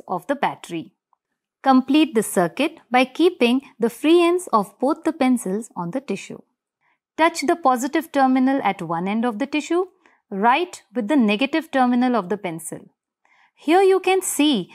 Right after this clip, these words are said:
that the pencil starts writing in red. Also, other pencil connected to the positive terminal acts as an eraser. This is my favorite activity in this topic.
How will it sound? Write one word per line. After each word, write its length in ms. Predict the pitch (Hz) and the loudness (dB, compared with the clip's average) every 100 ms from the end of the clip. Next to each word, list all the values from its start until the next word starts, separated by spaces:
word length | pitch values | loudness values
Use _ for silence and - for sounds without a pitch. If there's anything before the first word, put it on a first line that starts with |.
| _ | _
that 220 | - 214 190 | -2 -2 0
the 80 | |
pencil 500 | 185 - 240 254 311 | -4 -2 -2 0 0
starts 540 | 302 - 214 220 240 180 | -2 -2 0 0 -2 -4
writing 400 | 165 170 202 220 | -4 -4 -8 -8
in 160 | 190 208 | -6 -6
red. 340 | 214 330 190 - _ _ _ _ _ - | -2 -4 -6 -14 _ _ _ _ _ -10
Also, 560 | 180 170 - 226 - - - - | -8 -6 -2 -2 -2 -8 -6 0
other 240 | 262 381 | 2 2
pencil 540 | 415 330 320 226 208 240 _ | 2 0 0 0 -2 -4 _
connected 500 | 226 226 247 - 285 | 0 0 0 -2 -4
to 100 | 254 | -4
the 120 | 196 | -4
positive 560 | 190 233 269 320 349 339 | -2 -2 0 0 -4 -2
terminal 540 | 277 294 233 190 202 226 _ _ - | 0 2 2 -2 -6 -10 _ _ -4
acts 400 | 196 220 - - - | -2 -2 -6 -20 -12
as 200 | 165 170 | -8 -4
an 160 | 240 269 | -4 -4
eraser. 500 | 202 170 160 160 147 _ _ _ _ _ _ - | -6 -6 -8 -12 -20 _ _ _ _ _ _ -10
This 180 | 339 | -6
is 160 | 403 370 | -4 -2
my 160 | 381 392 | 0 -2
favorite 600 | - - 330 320 381 392 | -4 -2 -2 0 -2 -2
activity 640 | 240 226 285 262 262 285 | -4 -2 -6 -6 -6 -6
in 160 | 262 214 | -4 -4
this 180 | 247 - | -4 -4
topic. 480 | 202 170 - 165 | -4 -4 -6 -12